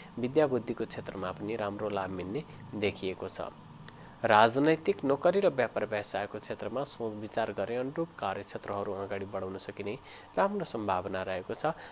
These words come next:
धार्मिक कार्यक्षेत्रमा पनि आफ्नो उपस्थितिले कार्यमा धेरै सहजपूर्ण वातावरण सिर्जना गराउन सक्ने आजको सम्भावना देखिन्छ। मकर राशि हुने व्यक्तिहरूको आजको राशिफल। राशिफलकै क्रममा अब लागौँ कुम्भ राशितर्फ।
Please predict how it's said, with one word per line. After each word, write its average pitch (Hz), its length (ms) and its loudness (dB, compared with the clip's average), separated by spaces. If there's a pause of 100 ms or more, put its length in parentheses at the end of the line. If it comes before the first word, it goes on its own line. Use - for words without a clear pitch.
(160)
धार्मिक 113 360 4
कार्यक्षेत्रमा 104 680 -2
पनि 123 240 -4
आफ्नो - 300 -4
उपस्थितिले - 640 -6
कार्यमा 95 420 -6
धेरै 101 320 -6
सहजपूर्ण 98 580 -6
वातावरण 95 420 -6
सिर्जना 95 460 -6
गराउन 92 320 -4
सक्ने 104 340 -4 (340)
आजको 104 300 -2
सम्भावना 90 540 -2
देखिन्छ। 123 420 0 (360)
मकर 98 380 6
राशि 95 360 2
हुने 90 140 -6
व्यक्तिहरूको - 460 -2
आजको 98 360 -2
राशिफल। 98 540 -2 (1900)
राशिफलकै 175 720 8
क्रममा 180 340 6
अब 135 100 8
लागौँ 101 340 8 (260)
कुम्भ 104 240 2
राशितर्फ। - 800 0